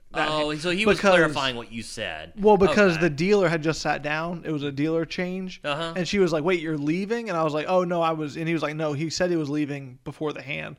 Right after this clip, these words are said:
Speaker 1: 'Cause she
Speaker 2: Okay.
Speaker 1: posted my small blind.
Speaker 2: Right.
Speaker 1: But I'd already said I was leaving. I really didn't want the small blind.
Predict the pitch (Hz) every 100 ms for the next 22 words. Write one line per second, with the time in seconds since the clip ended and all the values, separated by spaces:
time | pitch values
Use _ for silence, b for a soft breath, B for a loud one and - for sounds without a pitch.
0 | B - 196 - 196 - 196 202 - 165
1 | 147 - 151 156 156 165 170 180 190 -
2 | - 135 127 101 190 185 180 175 151 -
3 | 160 151 135 147 156 151 160 151 143 139
4 | 139 147 139 143 - 151 147 160 165 175